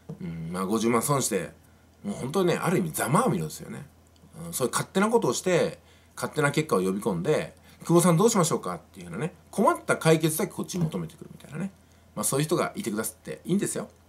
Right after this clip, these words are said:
うん、私はね、どっかで起きたトラブルもおせっかいですから、任せとけって感じですよね。「こっち来い」みたいな感じですよね。<laughs> 勝手に起こした事故でも、「お、任せとけ」みたいな感じですよね。まあ、そんなね、バカな人間でございますんで、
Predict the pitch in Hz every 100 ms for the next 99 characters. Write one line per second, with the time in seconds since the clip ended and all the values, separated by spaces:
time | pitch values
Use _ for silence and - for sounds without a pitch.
0 | - 92 78 82 113 156 165 196 - -
1 | - - - 202 - 196 170 165 - 208
2 | 117 - - 156 175 131 113 185 90 -
3 | - - 120 185 - 113 101 - 113 98
4 | - - - 110 117 180 - 117 156 117
5 | 82 82 71 - 87 - 131 - 196 -
6 | 196 101 78 80 190 - - - - -
7 | - - - - - - 185 - 226 226
8 | 233 226 139 135 156 117 107 92 - -
9 | 117 123 202 196 160 139 82 - 151 -
10 | - 143 156 - - 131 165 165 170 139
11 | - - - - 117 120 120 92 92 90
12 | 98 - 135 - - 92 127